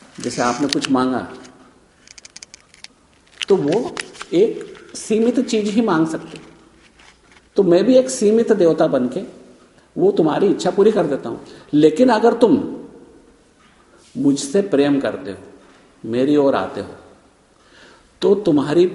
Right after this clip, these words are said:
प्रेम, तुम्हारी प्रार्थना, तुम्हारी पूजा धर्म की समस्त सीमाओं को लांघ कर मुझ तक आ जाती। और उन्होंने बड़ी अच्छी बात कही थी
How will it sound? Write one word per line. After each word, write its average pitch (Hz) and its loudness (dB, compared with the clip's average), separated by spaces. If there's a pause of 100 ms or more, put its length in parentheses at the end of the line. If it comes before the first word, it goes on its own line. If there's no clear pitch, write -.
(260)
प्रेम, 147 0
तुम्हारी 147 0
प्रार्थना, 135 0
तुम्हारी 135 0
पूजा 131 -2
धर्म 139 -4
की 180 -4
समस्त 180 -2
सीमाओं 156 0
को 160 -2
लांघ 139 0
कर 123 -2 (1600)
मुझ 131 -6
तक 139 -2
आ - -6
जाती। - -10 (1200)
और 185 8
उन्होंने 202 4
बड़ी 214 2
अच्छी 196 -2
बात 160 -6
कही 139 -6
थी - -18